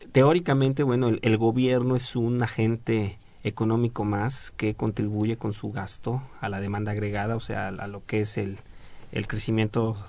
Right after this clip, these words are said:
de una economía. Y, bueno, se estima que realmente lo que jala una economía, pues, es el consumo privado,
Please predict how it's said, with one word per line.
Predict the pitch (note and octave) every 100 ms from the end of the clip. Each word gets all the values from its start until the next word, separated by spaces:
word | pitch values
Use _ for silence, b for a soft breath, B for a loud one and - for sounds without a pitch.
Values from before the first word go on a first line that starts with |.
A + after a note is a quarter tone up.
| -
de | G#2+ G2+ G#2 G#2+ -
una | A#2+ A2+
economía. | - A2 A2+ C3 A2 b b b b b b b -
Y, | D#3+ F3+
bueno, | F#3+ C#3 D3+
se | C3 G#2
estima | - - D3 C#3 B2+ C3
que | - G#2 G#2 G2 F#2 F#2 - - - -
realmente | A2+ A#2+ C3
lo | B2+ G2+
que | -
jala | F#2+ A#2+ C3+
una | C3+ C3+
economía, | C3 A2 G#2 A#2
pues, | G#2+ G2+
es | A2
el | A2
consumo | G#2 G2 G#2+ G#2
privado, | G#2 G2 F#2 G2+